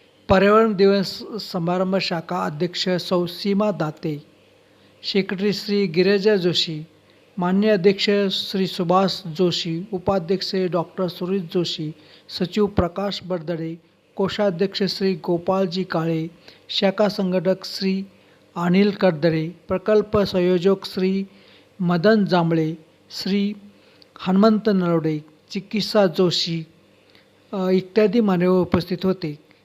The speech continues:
या प्रसंगी वृद्धाश्रम महादेवाला पंचवीस किलो धा-, धान्य देण्यात आले, फळ वाटप करण्यात आले आणि शंभर सीड ब्रीड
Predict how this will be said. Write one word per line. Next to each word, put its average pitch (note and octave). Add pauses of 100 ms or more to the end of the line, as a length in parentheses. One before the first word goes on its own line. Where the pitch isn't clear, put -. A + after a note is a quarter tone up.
(120)
या G#3+
प्रसंगी G3 (420)
वृद्धाश्रम G3+
महादेवाला F#3+
पंचवीस G3
किलो G3+
धा-, F#3 (280)
धान्य G3
देण्यात F#3
आले, E3 (840)
फळ G#3+
वाटप G3+
करण्यात F3+
आले E3+
आणि F3+
शंभर G3
सीड G#3
ब्रीड G3+